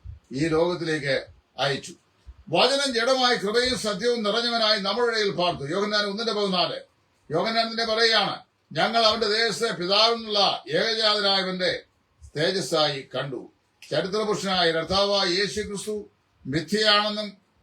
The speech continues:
യേശു ക്രിസ്തു എന്ന് പറയുന്ന ചരിത്ര പുരുഷൻ ചരിത്രത്തിൽ അവ-, അവ-, അത് അവ-, അവതാരം ചെയ്തിട്ടില്ല എന്നും അത് കേവലം ക്രൈസ്തവരുടെയോ യഹൂദന്മാരുടെയോ ചുരുക്കം ചില ഇസ്ലാമികളുടെയോ കെട്ടുകഥയായി അവർ ഉണ്ടാക്കിയെടുത്ത ആശയങ്ങളാണെന്നും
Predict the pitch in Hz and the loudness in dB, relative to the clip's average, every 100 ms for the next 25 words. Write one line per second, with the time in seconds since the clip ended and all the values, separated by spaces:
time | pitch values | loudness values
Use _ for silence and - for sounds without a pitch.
0 | - 160 208 208 190 202 220 208 202 202 | -4 0 0 -2 -4 -4 -2 -2 0 -2
1 | 202 196 185 208 214 202 160 196 185 190 | -2 0 0 0 -4 -2 -2 -2 -2 -2
2 | 214 208 208 202 - 139 170 160 151 - | -2 -4 -4 -8 -4 -4 -2 -2 -4 -4
3 | 131 - 151 180 196 147 156 - 156 185 | -4 -2 -2 0 -2 0 0 0 0 2
4 | 214 220 208 180 202 202 208 208 202 214 | 2 2 0 -2 -2 0 0 0 -2 -6
5 | 190 _ _ _ - 175 202 196 214 214 | -12 _ _ _ -4 0 0 0 -2 -2
6 | 214 - 147 180 202 208 208 214 208 214 | -4 -8 -2 0 0 -2 -2 0 0 0
7 | 180 165 208 214 208 214 208 208 214 - | -2 0 0 0 -2 -2 0 -2 -2 -10
8 | _ _ - 165 214 214 214 208 175 170 | _ _ -4 -2 0 -2 0 0 -2 0
9 | 202 214 202 208 208 208 214 - _ _ | 0 0 -2 -2 -2 -2 -6 -10 _ _
10 | 139 143 214 220 220 208 208 208 - 165 | -8 -4 -2 0 0 2 2 0 -2 -2
11 | 202 170 180 214 196 214 196 190 175 185 | 0 -2 0 0 0 -2 -2 -2 0 0
12 | 180 220 214 202 190 190 147 | -2 -4 -2 0 0 -4 -8